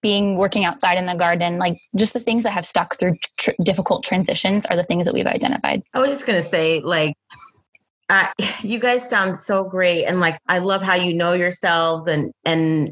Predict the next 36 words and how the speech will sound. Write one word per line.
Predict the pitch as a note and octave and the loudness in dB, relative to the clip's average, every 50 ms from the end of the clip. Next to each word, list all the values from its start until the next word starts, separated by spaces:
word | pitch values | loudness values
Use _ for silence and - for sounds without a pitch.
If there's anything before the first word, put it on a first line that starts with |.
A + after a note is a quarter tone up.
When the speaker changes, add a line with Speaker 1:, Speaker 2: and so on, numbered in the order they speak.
| - - | -6 -4
Speaker 2:
you | B2 F3+ F#3 | -2 -2 -2
sound | - - F3+ E3+ | 0 0 0 0
like | E3+ F3 - | 0 -2 -2
you | - F3 | 0 0
have | E3+ D#3+ D#3 D#3 | 2 2 0 0
good | - F3 - | -2 -2 -2
schedules | B3 - - - - G#3+ G#3+ G#3 G3+ G3+ G#3+ G3 F#3+ F#3 F#3 F#3 F3+ F3 E3 - | -4 -8 -8 -2 0 0 0 0 0 -2 -2 0 2 2 2 2 0 -2 -2 -2
and | E3 D3+ D#3+ D3+ | -2 -2 -2 0
just | D3+ - - - - - _ - | 0 -2 -2 -2 -6 -18 _ -12
whatever. | - E3 G3 F#3+ F#3 F#3 E3+ F3 D#3 D#3 D#3 - - - - - - - D#3+ C3+ - | -6 -2 0 0 2 2 2 0 0 0 -2 -4 -8 -6 -6 -6 -4 -6 -6 -6 -2
I | D3+ D3+ D3+ | 0 0 2
mean, | D#3+ D#3 D3+ D#3 D#3 D3+ D#3 D#3 _ _ - - _ - | 2 2 2 0 0 -4 -8 -16 _ _ -20 -10 _ 0
um, | F3+ F3+ F3 E3+ E3+ E3+ F3 - - _ _ | 2 2 2 2 2 0 -2 -6 -10 _ _
for | - F#3+ | -2 0
me, | F3+ F3 F3 F#3+ A#3+ D4 D4+ C4+ A3 F#3 E3+ E3 E3 - - _ _ | 2 2 2 2 2 2 2 2 2 2 2 2 0 -2 -4 _ _
<laughs> | - - A3+ C5 - A#4 A4 _ _ _ _ - - - - - - - - - | -2 -2 0 0 -2 -6 -8 _ _ _ _ -18 -14 -10 -6 -6 -6 -6 -4 -2
I | G3 A#3 C#4+ | -2 -2 0
just, | C#4+ D4 C4 A#3 - - - - - - _ _ _ _ _ - - - - - - - - - _ _ _ _ _ | 0 -2 -4 -4 -6 -10 -12 -12 -12 -14 _ _ _ _ _ -20 -18 -18 -18 -18 -20 -20 -20 -20 _ _ _ _ _
I | - G#3 A#3 | 0 0 0
feel | C4 B3+ B3+ C4+ C4 | 0 0 0 0 2
like | B3 A#3+ G#3+ G#3 G3+ G3+ - - | 2 2 2 0 -2 -6 -8 -6
the | - F#3+ F#3+ | -4 -2 -2
way | F3 E3+ G3 G3+ G#3+ A#3+ | 0 2 2 2 2 2
that | A#3 A#3+ - - - | 0 -2 -4 -2 -2
things, | - A3 G#3+ A3 G#3 G3+ - | 0 0 2 0 -2 -2 -2
the | - F3+ | -4 -2
crash | - G#3 G#3 G3+ G#3 G#3 G3+ | 0 2 2 2 2 2 0
and | F#3 E3 | 0 0
burn | F3+ F3+ F3 D3+ C3 C3 B2+ - | 2 2 2 2 0 -2 -2 -2
is | E3+ E3 D3+ | -2 -2 -2
the | D#3+ D#3+ | -2 0
way | D#3+ E3+ E3+ E3 | 0 2 2 2
that | E3 D3 | 2 0
we | - D#3 E3 | 0 0 0
have | E3 E3 D3+ C#3+ | 0 0 0 0
learned | D3+ D#3 D#3 D3+ C#3+ C#3 C3+ C3+ | 0 2 2 2 2 2 0 -2